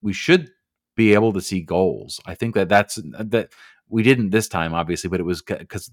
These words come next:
that was the mentality, I think, you know, from what we're, where we're seated anyway, is that they were going to keep this game tight and then maybe break one at the end and hope, hope it worked out. That was gonna be the strategy, and it almost worked. But I don't know.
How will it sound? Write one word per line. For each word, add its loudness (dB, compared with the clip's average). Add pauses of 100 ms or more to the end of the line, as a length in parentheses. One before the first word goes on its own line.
that 2
was -6
the -2
mentality, 0
I -2
think, -4 (140)
you -14
know, -12
from -2
what -8
we're, 0
where -2
we're 2
seated -4
anyway, -6
is -10
that -4 (840)
they 2
were 0
going 2
to -2
keep -6
this -4
game -2
tight 0
and -4
then -4
maybe -2
break -2
one -4
at -6
the -4
end -6
and -8
hope, -8
hope -6
it 0
worked -4
out. 0
That -2
was -4
gonna -2
be -4
the -8
strategy, -2
and -4
it 2
almost 2
worked. -6 (600)
But 0 (840)
I 2
don't 4
know. 2